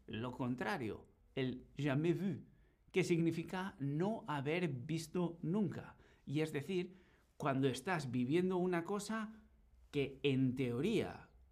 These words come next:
ya la habías vivido, pero el recuerdo, la conexión neuronal,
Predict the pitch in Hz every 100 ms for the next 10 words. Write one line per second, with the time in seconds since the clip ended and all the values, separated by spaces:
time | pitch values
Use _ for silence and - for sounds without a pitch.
0 | - 139 185 139 113 165 202 180 180 196
1 | 220 185 220 220 214 247 247 247 - 233
2 | 285 233 202 180 - 247 226 165 170 190
3 | - - - 143 190 - 220 190 123 -
4 | - 240 170 143 220 165 135 156 190 196